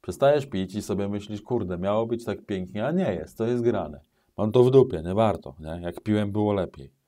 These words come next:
No czasami też tak jest, ale to nie tędy droga, prawda? I warto się zastanowić, moi drodzy, mm, czy przypadkiem gdzieś nie pielęgnujemy złości do innych ludzi. Mi się to niestety czasami zdarza,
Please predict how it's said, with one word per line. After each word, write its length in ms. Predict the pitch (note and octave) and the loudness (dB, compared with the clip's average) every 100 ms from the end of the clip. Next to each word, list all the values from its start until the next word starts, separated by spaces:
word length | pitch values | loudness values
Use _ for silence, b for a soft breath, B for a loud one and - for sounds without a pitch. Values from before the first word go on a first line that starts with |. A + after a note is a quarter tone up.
| _ _ _ _ _ _ _ _ | _ _ _ _ _ _ _ _
No 140 | F#2+ A#2 | 0 2
czasami 460 | C3 - F#2+ G2+ | 2 2 0 0
też 180 | F#2 F2+ | -2 -2
tak 200 | G#2+ - | -2 0
jest, 340 | A2 D2 - - | 0 0 -6 -6
ale 180 | F2 F2+ | -4 -2
to 120 | G#2 | -2
nie 140 | G#2+ | -2
tędy 320 | G2+ G#2 G2+ | -2 -2 -2
droga, 320 | F#2+ F#2+ D2 C#2+ | -2 -2 -2 -4
prawda? 400 | C#2+ D2+ E2+ F2+ _ _ B B B B _ | -8 -4 -4 -6 _ _ B B B B _
I 80 | G2+ | 2
warto 260 | G#2+ A#2 A#2 | 4 4 0
się 140 | A2 | -4
zastanowić, 540 | G#2 G#2 A2 G#2+ G2 G2 | -6 -4 -2 0 -2 -4
moi 180 | F#2 | -4
drodzy, 360 | F2+ F#2 F2 G#2+ - _ _ _ _ _ _ _ _ _ _ E2+ | 0 0 0 -2 -4 _ _ _ _ _ _ _ _ _ _ -14
mm, 540 | F2 F2 E2+ E2 D#2 B B | -10 -10 -10 -10 -14 B B
czy 120 | - C3 | -12 -6
przypadkiem 460 | C3 C#3 C3+ B2+ | 4 4 4 0
gdzieś 200 | A#2 A#2 | 0 -2
nie 100 | A#2+ | 0
pielęgnujemy 560 | A#2+ A#2 A2+ A2+ A2 G#2 | 2 2 4 4 4 2
złości 320 | G2+ G2+ G2+ | 2 0 -2
do 100 | F#2+ | -4
innych 240 | F2+ - | -4 -6
ludzi. 260 | F2 D#2+ E2+ | -6 -4 -2
Mi 100 | C3+ | 0
się 120 | C#3+ | 0
to 120 | C3+ | 0
niestety 420 | B2 A#2+ A#2+ A2+ G#2+ | 0 2 0 0 -2
czasami 380 | G#2 G#2+ G2 | -4 -4 -4
zdarza, 400 | F2 F2 E2+ F#2 | -4 -4 -2 -2